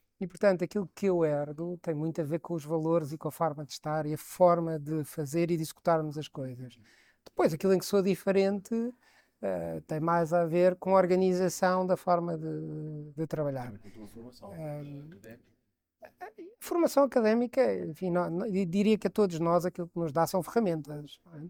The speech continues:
Speaker 1: Mas para sabermos utilizá-las, obviamente, eh, aquilo que dizem sobre mim é que eu sou muito mais analítico, e normalmente é o que me acontece, dizer, venho aqui com uma ideia, eu digo, "Ótimo, agora mostra-me os números, <laughs> eu quero saber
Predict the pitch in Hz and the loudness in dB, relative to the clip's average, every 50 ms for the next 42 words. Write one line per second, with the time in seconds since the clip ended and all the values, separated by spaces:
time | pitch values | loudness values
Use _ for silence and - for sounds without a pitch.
0 | _ - 160 - _ 185 170 - 208 190 175 180 180 175 190 185 165 190 180 - | _ -12 -14 -6 _ -4 -2 0 -2 0 2 2 2 2 0 -4 -4 -8 -6 -2
1 | 208 226 208 254 294 339 359 339 294 - _ _ _ _ _ _ _ _ _ _ | -2 0 2 2 2 2 -2 -4 -10 -12 _ _ _ _ _ _ _ _ _ _
2 | _ 160 160 151 156 170 165 170 175 170 160 147 - - 147 147 151 165 _ _ | _ -6 -4 0 0 2 2 4 4 2 2 0 -6 -12 -14 -14 -14 -14 _ _
3 | _ _ 151 147 143 143 143 139 - _ _ - 160 143 - 185 175 - 170 156 | _ _ -14 -12 -12 -16 -20 -20 -20 _ _ -12 -10 -2 0 -2 0 0 2 4
4 | 196 202 196 165 180 175 160 - - 196 175 170 180 180 190 202 190 175 156 135 | 6 6 6 6 4 0 0 0 -2 -2 0 2 2 2 4 4 4 2 2 -2
5 | - _ _ _ _ _ _ _ _ _ 151 143 - 165 - - 180 175 175 180 | -8 _ _ _ _ _ _ _ _ _ -10 -4 -4 -4 -2 0 2 4 2 2
6 | 165 175 175 180 175 156 170 170 180 190 190 190 196 190 - 220 - _ - - | 2 4 4 4 6 4 4 4 4 4 6 4 4 2 -2 -8 -10 _ -20 -20
7 | _ _ _ 190 156 147 143 135 135 147 151 147 151 165 156 156 156 165 165 156 | _ _ _ -20 -20 -18 -18 -18 -12 -10 -8 -6 -2 -2 -2 0 0 0 -2 -2
8 | 147 160 151 147 156 147 - - 165 151 - 165 160 156 165 170 180 - - _ | -4 -4 -4 -2 -4 -4 -4 -6 -6 -2 -2 -2 2 2 4 2 2 0 -4 _
9 | 143 147 156 151 151 - _ _ _ _ _ _ _ _ _ _ _ _ 170 147 | -8 -6 -4 -4 -6 -8 _ _ _ _ _ _ _ _ _ _ _ _ -4 0
10 | 175 170 170 170 147 175 170 - 170 180 180 180 180 180 180 185 185 190 196 202 | 0 2 2 2 0 -2 -2 0 2 4 6 8 8 8 8 8 6 4 2 2
11 | 196 170 165 165 165 165 147 165 220 - 180 156 - - 165 190 220 233 - _ | 0 0 -2 0 -2 -2 -4 -6 -8 -6 -6 -6 -2 -2 -2 -2 -2 -4 -8 _
12 | _ _ _ _ _ _ _ _ _ 156 143 143 143 151 160 151 - 170 175 185 | _ _ _ _ _ _ _ _ _ -12 -8 -6 -4 -4 -4 -4 -2 0 2 4
13 | 185 180 208 208 196 185 180 151 135 - - _ _ - - 214 190 - - - | 6 8 10 10 10 8 4 0 -4 -10 -14 _ _ 4 4 6 6 6 2 2
14 | 196 180 165 - - 180 170 160 160 160 190 180 196 | 2 2 2 0 -2 0 2 2 4 4 4 2 0